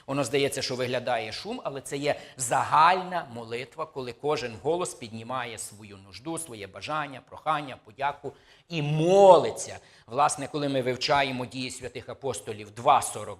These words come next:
два, ми бачимо випадок загальної церковної молитви, коли кожна людина звертається до Бога і молиться. Тепер ми з вами приходимо до ще однієї молитви,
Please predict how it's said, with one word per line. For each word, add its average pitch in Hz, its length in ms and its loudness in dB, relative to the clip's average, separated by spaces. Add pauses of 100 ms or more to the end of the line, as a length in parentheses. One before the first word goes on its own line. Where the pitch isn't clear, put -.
два, 165 360 4 (240)
ми 135 160 -2
бачимо 156 580 4
випадок 135 540 0
загальної 175 760 6
церковної 143 1000 0
молитви, 127 680 -4 (260)
коли 120 240 -2
кожна 190 600 8
людина 139 500 0
звертається 110 880 -6
до 98 80 -20
Бога 143 540 0
і 127 80 -12
молиться. 123 800 -4 (720)
Тепер 226 320 6
ми 294 100 4
з - 80 -4
вами 240 280 6
приходимо 214 520 4
до 185 120 2
ще 233 320 6
однієї 165 500 4
молитви, 151 640 2